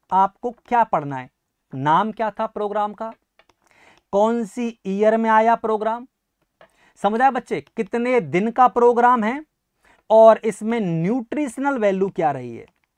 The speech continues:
that's it। इसके अलावा आपको इसमें कुछ भी नहीं पढ़ना है, आपको इसके अलावा इसमें कुछ नहीं पढ़ना। नेम, ईयर, ड्रे-,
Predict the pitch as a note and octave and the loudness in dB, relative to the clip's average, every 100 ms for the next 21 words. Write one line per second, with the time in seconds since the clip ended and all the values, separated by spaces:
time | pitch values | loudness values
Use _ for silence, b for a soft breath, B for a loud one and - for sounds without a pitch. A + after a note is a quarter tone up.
0 | _ _ _ _ B2+ D#3+ A#3+ A#3+ C#4+ G#3+ | _ _ _ _ -6 2 2 2 -4 -4
1 | - _ - G#3 - C#4+ C4+ A3+ G#3 G3+ | -6 _ -12 -12 -10 -6 0 4 6 6
2 | G3+ F#3 - G3 F3 E3+ F3 - G3 D3+ | 6 4 2 -8 -8 -10 -12 -8 -10 -6
3 | E3+ A#3+ B3+ A#3+ G#3 A#3 B3 B3+ B3 A3 | -6 -4 -6 -4 -4 -2 -2 -2 -4 -6
4 | C3+ _ _ _ _ _ _ _ _ _ | -12 _ _ _ _ _ _ _ _ _
5 | _ _ _ _ _ _ _ _ _ _ | _ _ _ _ _ _ _ _ _ _
6 | _ _ - G#3+ A#3+ - B3 B3+ A#3 A3+ | _ _ 0 2 2 0 -6 0 4 6
7 | G#3 G3 F#3+ F#3+ G3 G3+ G3 G#3 A3+ E3+ | 4 -2 -8 -6 -6 -4 -4 -2 -4 -2
8 | G3 B3 C4 C4 A3+ A3+ A#3 A#3 F#3 D3 | -2 -2 -4 -8 -6 -2 2 2 0 -2
9 | A3+ A#3+ | 2 2